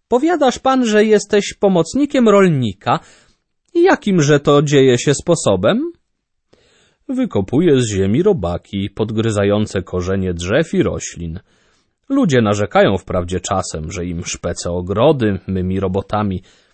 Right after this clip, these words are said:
no ale sami przyznają, że usługi, jakie im oddaję, są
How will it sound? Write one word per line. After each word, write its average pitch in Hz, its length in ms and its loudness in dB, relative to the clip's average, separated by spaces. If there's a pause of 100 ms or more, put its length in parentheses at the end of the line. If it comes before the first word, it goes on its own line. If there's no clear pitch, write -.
(320)
no 254 320 2
ale 117 200 4
sami 117 460 0
przyznają, 165 680 4 (680)
że 254 200 2
usługi, 143 600 2
jakie 98 280 0
im 101 220 0
oddaję, 95 680 -2
są 107 260 -2